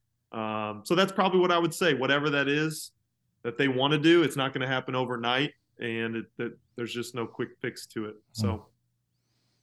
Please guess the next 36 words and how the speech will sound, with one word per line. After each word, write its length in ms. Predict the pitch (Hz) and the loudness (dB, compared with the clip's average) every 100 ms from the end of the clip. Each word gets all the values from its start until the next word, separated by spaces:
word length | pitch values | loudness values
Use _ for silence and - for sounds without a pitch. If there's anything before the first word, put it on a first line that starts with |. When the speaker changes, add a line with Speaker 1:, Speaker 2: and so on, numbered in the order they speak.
| _ | _
Speaker 2:
You've 180 | 127 127 | 2 2
certainly 340 | - 165 151 131 | 4 2 4 4
exemplified 600 | 107 120 123 123 117 107 | 6 4 4 4 4 4
that 180 | 104 104 | 2 2
in 60 | |
your 140 | 104 101 | 2 2
own 100 | 98 | 2
life. 300 | 98 95 87 | 2 0 0
So, 400 | - 101 92 90 _ - - - - - _ | 0 0 -2 -4 _ -20 -20 -20 -20 -20 _
Willie, 220 | - 127 | 2 4
thank 260 | 117 139 135 | 6 4 4
you 60 | 135 | 2
so 160 | - | 4
much 240 | 127 113 - | 4 4 2
for 80 | |
your 60 | 107 | 0
time. 500 | - - 123 123 123 - | 0 2 6 6 4 4
All 160 | 135 | 2
the 80 | 113 | 4
best 300 | 104 113 - | 2 2 2
to 100 | 120 | 2
you 60 | 110 | 2
there 420 | 104 104 104 98 | 4 4 2 0
in 120 | - | 2
Lawrence, 360 | 107 101 101 101 | 4 6 4 2
Kansas, 600 | - 113 110 107 101 - | 2 4 4 2 0 0
and 180 | 101 101 | 2 2
the 60 | |
work 240 | 98 107 - | 2 0 0
you're 80 | 104 | 0
doing 420 | 104 101 101 - | 2 2 2 0
at 120 | 104 | -4
the 80 | - | -2
University 420 | 95 92 92 - | 0 0 -2 -2
of 100 | 90 | -4
Kansas. 560 | - 87 85 71 - | -4 -4 -4 -4 -4